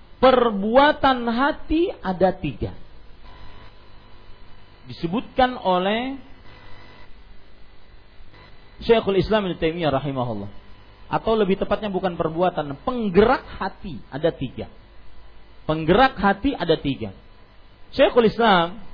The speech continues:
Ibnu Taimiyah rahimahullah dalam kitab Majmu'ul Fatawa berkata, "I'lam anna muhar-, muharrikatil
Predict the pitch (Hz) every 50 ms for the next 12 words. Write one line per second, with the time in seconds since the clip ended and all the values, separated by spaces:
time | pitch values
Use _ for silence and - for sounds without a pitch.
0 | - - - - - - 143 147 147 156 147 151 151 156 175 208 202 175 156 139
1 | 143 139 131 123 156 165 156 131 135 127 120 123 131 131 123 131 131 131 127 156
2 | 160 - 151 - 143 135 131 123 131 147 156 143 139 127 135 123 117 - 147 170
3 | 196 214 180 160 147 135 143 139 131 - - - 180 202 220 185 175 190 180 175
4 | 190 220 254 269 247 185 147 - - - - - - - 185 208 240 233 214 202
5 | 190 180 180 175 175 175 190 202 220 214 202 185 175 - 139 139 135 139 143 156
6 | 156 156 156 147 196 226 240 233 196 180 175 170 147 - - 202 214 220 202 208
7 | 180 165 156 147